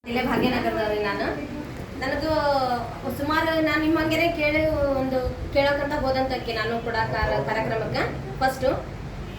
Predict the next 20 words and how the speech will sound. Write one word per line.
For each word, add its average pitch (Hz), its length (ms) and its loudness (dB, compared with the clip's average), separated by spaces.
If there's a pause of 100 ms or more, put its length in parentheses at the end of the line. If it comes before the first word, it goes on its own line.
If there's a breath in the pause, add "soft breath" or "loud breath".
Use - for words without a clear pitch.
(140)
ಅದಕ್ಕೂ 339 220 0
ಮುಂಚೆ 330 280 2
ನನಗೂ 302 420 0 (520)
ನನ್ 240 220 -4
ಡಿಸ್ಕ್ 277 200 -4
ಬಲ್ಜ್ 262 220 4
ಆಗಿತ್ತು 233 260 0
ಸರ್, - 340 -6
ಗಾಡಿ 254 220 2
ಮ್ಯಾಗಿಂದ 262 300 4
ಬಿದ್ದು 269 460 4
ಡಿಸ್ಕ್ 277 200 -4
ಬಲ್ಜ್ 262 220 2
ಆಗಿತ್ತು. 233 300 0 (560)
ಅದು 311 180 2
ನಾನ್ 285 320 0
ಬೇರೆ 277 180 6
ಕಡೆ 302 180 0
ಎಲ್ಲ 294 220 2
ತೋರಿಸ್ದಾಗ 285 440 4